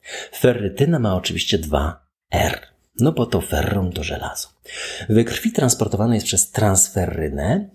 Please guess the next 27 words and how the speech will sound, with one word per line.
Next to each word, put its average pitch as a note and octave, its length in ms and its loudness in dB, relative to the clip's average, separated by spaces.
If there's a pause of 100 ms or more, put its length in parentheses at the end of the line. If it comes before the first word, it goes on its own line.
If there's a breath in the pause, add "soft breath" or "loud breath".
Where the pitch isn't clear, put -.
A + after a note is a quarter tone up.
no A#2 180 6
a F#2+ 120 2
ile F2+ 440 -2 (100)
R F#2 440 2 (120)
ma E2 440 -2
słowo D2 440 0
transferyna? D#2 920 -4 (1080 loud breath)
I - 100 -4 (460)
połowa F3+ 440 4
internetu B2 540 2
mówi, A2+ 280 2
że F2 180 0
jedno, F2 640 0
ale - 120 -8
to A2+ 140 -10
błąd, F3+ 800 2
błąd. G3+ 480 -2 (260 loud breath)
Transferyna C3+ 800 2
jest E3+ 160 -2
tak - 140 -2
samo F#3+ 300 0
od - 180 -4
tego C3+ 280 0
żelaza, C3 460 0
ferrum, G2 920 -2
nie? C3 200 0
Żelazo. G#2+ 320 2